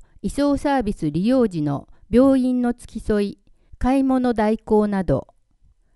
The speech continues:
その他のボランティア。活動日、随時活動。活動場所、町内福祉施設等。活動内容、福祉施設などで行われる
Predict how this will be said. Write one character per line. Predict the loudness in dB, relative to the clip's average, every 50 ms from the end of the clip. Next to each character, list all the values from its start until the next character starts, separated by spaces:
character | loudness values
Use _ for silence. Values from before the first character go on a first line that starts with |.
| _ _ _ -8
そ | -2 0
の | 2 2 0
他 | 0 -2 -2
の | -2 -2 -2
ボ | 0 0 0
ラ | 0 -2
ン | -4 -6
テ | -8 -8 -6
ィ | -6 -6 -6
ア。 | -8 -10 -14 _ _ _ _ _ _ _ _ _ _ _ _ _ -20 _ _ _
活 | -8 -8 -8 -6 -4 -2
動 | 0 2 4 4 2
日、 | 2 0 -4 -4 -6 -10 _ _ _ _ _ _ _ -10
随 | -4 0 2 2 2 0
時 | -2 -6 -6
活 | -4 -6 -6 -6 -8 -4
動。 | -2 0 0 0 -2 -4 -6 _ _ _ _ _ _ _ _ _ -10
活 | -8 -8 -6 -6 -2 2
動 | 4 4 4 4
場 | 2 0 -4
所、 | -2 -2 -2 0 0 -2 -4 -6 _ _ _ _ -6
町 | -2 -2 0 0 0
内 | 0 -2 -2 -2
福 | -2 -2 -2 -2 -4
祉 | -6 -6 -6 -10
施 |
設 | -10 -10 -8 -8 -8 -8 -8 -14 -8
等。 | -4 -2 -2 -2 -4 -6 _ _ _ _ _ _ _ _ -8
活 | -6 -6 -4 -4 -4 0
動 | 0 2 2 2
内 | 0 -2 -2 -2 -4 -2 -2
容、 | -2 -4 -4 -6 -8 -12 -20 -20 _ _ -6 -4
福 | -4 -4 -2 -4 -6
祉 | -6 -6 -8
施 | -10 -10 -12 -12
設 | -10 -10 -8 -8 -8 -8
な | -6 -6 -4
ど | -4 -6
で | -4 -4 -6
行 | -6 -6 -4 -6
わ | -4 -4 -4 -4 -4 -4
れ | -4 -6 -6
る | -6 -6 -6 -6 -8